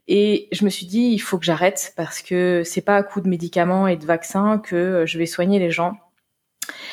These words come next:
Et du coup, euh, j'ai dévié, j'ai changé, euh, de, de profession, j'ai, je me suis cherchée pendant longtemps, je savais pas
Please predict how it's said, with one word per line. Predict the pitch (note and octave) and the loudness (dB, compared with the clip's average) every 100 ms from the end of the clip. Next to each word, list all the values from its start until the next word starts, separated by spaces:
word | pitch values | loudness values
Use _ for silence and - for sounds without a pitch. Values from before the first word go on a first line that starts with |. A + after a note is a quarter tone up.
| - - - | -16 -8 0
Et | A3 | 0
du | G3 | 0
coup, | G3+ D#4 E4 | -2 2 4
euh, | A3+ | 4
j'ai | G3 G3+ | 2 0
dévié, | A3 B3 F#3 F#3+ A3 - - | 0 0 0 -2 -2 -6 -6
j'ai | F#3+ G#3 | -4 -2
changé, | G#3 G#3+ G3 F#3+ A3+ B3 A#3 | -2 0 0 2 2 4 4
euh, | F#3 F3 E3+ E3 | 4 4 2 0
de, | D#3+ E3+ E3 D#3+ D#3+ | -2 -4 -4 -4 -4
de | F3 | -6
profession, | - G#3+ G#3 G3+ - F#3 G#3+ | -4 -4 -4 -4 -2 0 2
j'ai, | G#3+ F3+ D#3+ D#3+ | 0 0 0 0
je | F3+ | 0
me | G3+ | 0
suis | - B3 | 0 -4
cherchée | - D4 - C4+ | -2 -2 0 0
pendant | B3 F#3 F3 | 0 -2 0
longtemps, | F3+ G3+ G3+ F#3 | 0 0 0 -2
je | G#3+ | -2
savais | - E3 | -2 -2
pas | G#3+ A#3 G#3+ F#3 | 2 2 2 0